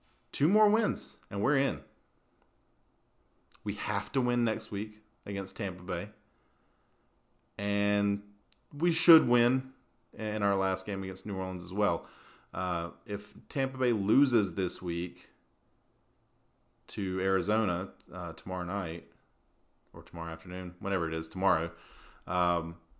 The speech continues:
I'm not sure what that will do to us in terms of if we beat Tampa, if that clinches it. I think it might. If we beat Tampa next week.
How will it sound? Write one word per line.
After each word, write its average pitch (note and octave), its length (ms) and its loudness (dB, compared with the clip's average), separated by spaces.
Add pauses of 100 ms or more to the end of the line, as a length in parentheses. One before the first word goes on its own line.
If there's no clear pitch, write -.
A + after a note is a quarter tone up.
(580)
I'm A#2 60 -4
not A#2 120 0
sure D3 200 2
what B2 180 4
that A2 220 4
will G2+ 80 -2
do G2+ 640 2 (680)
to G#2+ 200 0
us G2+ 160 0
in F#2 100 -6
terms F#2+ 320 -4
of F2 100 -6
if F2 140 -8
we F#2 100 -2
beat G2+ 360 -2
Tampa, F2+ 320 -6
if E2 140 -6
that E2+ 180 -6
clinches C#3 520 -6
it. E3 200 0
I - 680 -20
think C#3 140 -10
it - 100 -10
might. E2+ 460 -6 (1600)
If - 160 -14
we F#2 100 -6
beat F#2 320 -8
Tampa F2 580 -8
next F2+ 300 -12
week. E2 220 -8